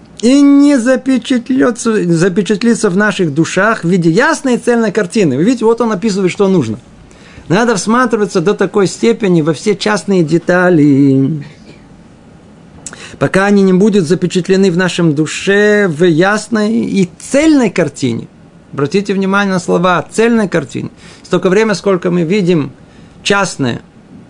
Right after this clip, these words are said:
не понимая, как оно соотносится с целым, у нас нет ясного понимания, что это значит.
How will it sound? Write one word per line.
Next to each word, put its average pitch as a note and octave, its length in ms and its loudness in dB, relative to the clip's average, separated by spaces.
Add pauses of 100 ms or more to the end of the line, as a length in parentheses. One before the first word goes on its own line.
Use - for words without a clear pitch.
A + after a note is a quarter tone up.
не F3+ 200 2
понимая, F#3+ 680 0
как F#3 180 -4
оно F3+ 160 -2
соотносится D#3+ 600 -4
с - 60 -12
целым, G#3 520 -2
у D3+ 60 0
нас D3 200 -4
нет F3 280 -2
ясного D#3+ 380 -2
понимания, C#3+ 500 -2
что D#3+ 180 -4
это C#3+ 180 -2
значит. B2 380 -4